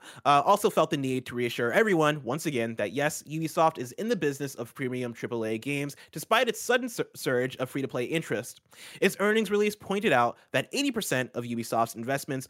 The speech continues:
are focused on expanding premium offerings, and during the call, at one point, an investor was reassured that Assassin's Creed Infinity was not going to be free-to-play, but would have significant story-focused content,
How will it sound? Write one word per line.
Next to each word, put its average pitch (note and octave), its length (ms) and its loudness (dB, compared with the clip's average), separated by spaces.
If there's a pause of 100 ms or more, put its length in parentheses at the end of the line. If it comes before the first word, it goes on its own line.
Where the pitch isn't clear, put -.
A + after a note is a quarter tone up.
are B2+ 100 0
focused C3 460 -2
on C3+ 80 -2
expanding E3+ 600 0
premium C#3 420 -2
offerings, A#2 540 0 (240)
and G#3+ 240 4
during C#3+ 220 2
the B2 60 -4
call, G#2+ 360 2 (100)
at A2+ 80 -2
one F3 180 2
point, B2+ 320 -2 (120)
an B2+ 80 -4
investor D3+ 320 0
was C3+ 160 -4
reassured B2+ 500 0
that D#3 200 -4 (160)
Assassin's C#3 420 -2
Creed C3+ 180 -4
Infinity F3+ 540 2 (160)
was C3+ 160 -4
not E3+ 160 2
going C#3+ 200 -2
to D3+ 60 -6
be C3+ 80 -2
free-to-play, A#2 560 -2 (380)
but G#3 240 4
would F3 100 4
have C3+ 400 2
significant A#2+ 540 -8
story-focused C#3+ 640 0
content, C#3+ 420 -2